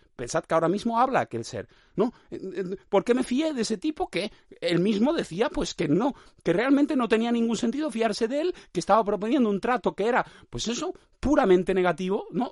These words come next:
Totalmente negativo. No había ninguna parte buena, simplemente partes malas,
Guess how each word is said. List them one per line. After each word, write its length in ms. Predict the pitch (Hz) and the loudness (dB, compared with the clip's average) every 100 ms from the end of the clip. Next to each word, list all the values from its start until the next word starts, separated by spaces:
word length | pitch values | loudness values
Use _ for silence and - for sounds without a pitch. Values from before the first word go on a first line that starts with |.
| - | 0
Totalmente 640 | 208 - 240 233 226 180 | 2 4 6 6 4 2
negativo. 520 | 160 151 135 143 139 226 - | 2 2 2 -2 -6 -8 -2
No 140 | 185 | 2
había 200 | 233 262 | 2 2
ninguna 340 | 233 220 240 214 | 2 2 0 4
parte 280 | 196 - | 4 4
buena, 360 | 151 135 120 180 | 0 2 0 -2
simplemente 520 | - 208 202 226 240 | -2 0 0 0 -2
partes 360 | 240 196 185 165 | 0 0 0 0
malas, 400 | 151 120 226 | 0 0 -4